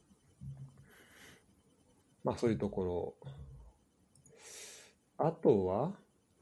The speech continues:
そんな感じかな。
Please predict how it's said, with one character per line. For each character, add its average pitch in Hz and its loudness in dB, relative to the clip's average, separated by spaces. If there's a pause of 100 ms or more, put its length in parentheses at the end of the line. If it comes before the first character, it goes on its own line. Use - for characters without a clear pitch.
(2750)
そ - -6
ん 113 -2
な 123 -2
感 131 0
じ 139 -2
か 139 0
な。 165 -4